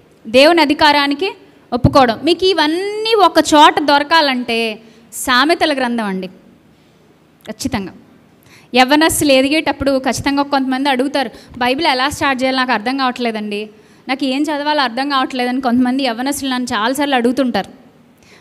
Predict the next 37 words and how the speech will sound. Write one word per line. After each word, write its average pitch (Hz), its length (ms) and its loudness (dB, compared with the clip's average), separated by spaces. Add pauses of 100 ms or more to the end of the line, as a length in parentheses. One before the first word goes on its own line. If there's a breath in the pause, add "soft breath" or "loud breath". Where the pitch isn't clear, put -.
(180 soft breath)
మీలో 277 280 4
కూడా 269 200 4
ఎవరికైనా 262 360 -2
మరి 247 140 -2
డౌట్ 240 260 2
వస్తే, 262 300 -6 (600 soft breath)
ఒక 254 120 -2
శ్రేష్టమైన 311 680 2
సమయం 311 400 0
దేవునితో 294 340 0
గడపాలి 285 580 0
అని 285 120 0
మీకు 277 180 -2
అనిపిస్తే, 254 400 -4 (480)
quality 294 440 2
time 247 220 0 (640)
గడుపుతున్నారా? 311 500 -2 (1800 soft breath)
"ఆ, 269 40 -2
మా 269 120 2
పొద్దున్నే 277 460 2
మా 285 160 4
బతుకు 262 300 0
పోరాటంలో 302 580 4
వెళ్ళడమే 285 460 2
మాకు 277 220 0
కష్టంగా 277 460 0
ఉంటే 269 220 2
నువ్వు 285 200 -2
మళ్ళీ 277 180 -2
క్వాలిటీ 277 460 2
టైమ్ 294 180 0
అని 294 100 0
అడుగుతావే 285 380 -2
తల్లి" 277 260 -2
అని 285 140 -2
అంటారేమో 262 400 -2
నన్ను. 202 240 -12